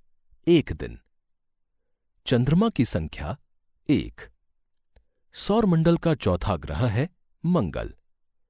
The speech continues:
सूर्य के चारों ओर एक परिक्रमण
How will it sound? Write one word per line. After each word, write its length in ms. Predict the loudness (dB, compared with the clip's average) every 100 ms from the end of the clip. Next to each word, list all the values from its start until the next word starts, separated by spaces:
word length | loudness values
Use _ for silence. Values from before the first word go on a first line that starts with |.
| _ _ _ -4
सूर्य 380 | 2 4 4 2
के 180 | 0
चारों 400 | 0 0 2 2 2
ओर 280 | 4 4 4 0
एक 200 | -2 0
परिक्रमण 640 | 2 2 0 -4 -4 -6